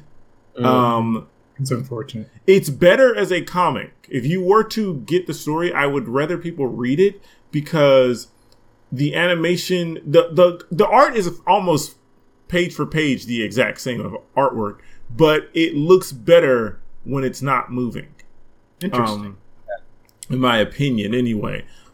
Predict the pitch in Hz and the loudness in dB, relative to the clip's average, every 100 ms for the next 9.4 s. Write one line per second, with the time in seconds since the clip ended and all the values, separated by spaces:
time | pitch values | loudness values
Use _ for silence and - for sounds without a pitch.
0 | - 156 156 151 262 302 269 180 175 180 | 0 2 2 4 2 4 2 4 6 6
1 | 226 - 480 - 139 113 135 - - - | 4 -2 -4 0 2 4 2 0 -14 -10
2 | 226 220 226 190 - 233 - - 233 156 | -8 -2 2 4 2 -4 -2 -2 -2 2
3 | 220 262 226 180 160 147 147 117 117 117 | 4 4 0 -2 0 0 -2 -4 -4 -6
4 | 101 90 _ _ _ _ _ _ 147 147 | -10 -14 _ _ _ _ _ _ -2 0
5 | 156 143 147 151 160 123 120 120 170 165 | 2 2 2 0 0 0 2 2 4 0
6 | - 156 147 _ 127 147 123 - _ _ | 0 -2 -2 _ 4 6 6 2 _ _
7 | _ _ _ - 185 156 107 92 - - | _ _ _ 2 6 6 2 -4 -8 0
8 | 190 165 156 156 139 104 120 107 107 101 | 2 4 0 0 0 0 -2 -4 -8 -10
9 | 90 95 - | -12 -14 -16